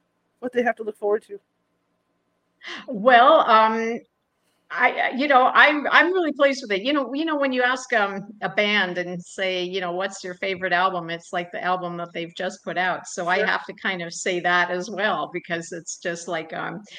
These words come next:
Speaker 2: you know, this is the one that's the most recent, the one I'm the most excited about. But, um, we've got stories, uh, from the United States, Can-,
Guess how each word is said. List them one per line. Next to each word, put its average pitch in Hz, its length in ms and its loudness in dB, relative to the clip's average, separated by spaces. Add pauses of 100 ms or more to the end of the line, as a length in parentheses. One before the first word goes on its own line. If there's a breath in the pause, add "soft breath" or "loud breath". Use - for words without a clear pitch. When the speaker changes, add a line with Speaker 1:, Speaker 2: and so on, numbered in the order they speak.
(180 loud breath)
Speaker 2:
you 202 120 0
know, 185 120 2
this 190 240 -4
is 185 200 -8
the 190 100 -6
one 190 240 0
that's 175 220 -6
the 180 80 -4
most 180 300 -6
recent, 190 420 -6
the 175 60 -6
one 180 180 -6
I'm 175 160 -6
the 175 60 -6
most 180 300 -6
excited 208 400 -2
about. 160 280 -2 (240 loud breath)
But, 214 160 2
um, 202 380 2 (640)
we've 269 240 -4
got 240 240 4
stories, 247 640 4
uh, 196 380 4
from 190 240 -6
the 185 80 -4
United 214 420 -2
States, 208 680 -4
Can-, 170 240 -10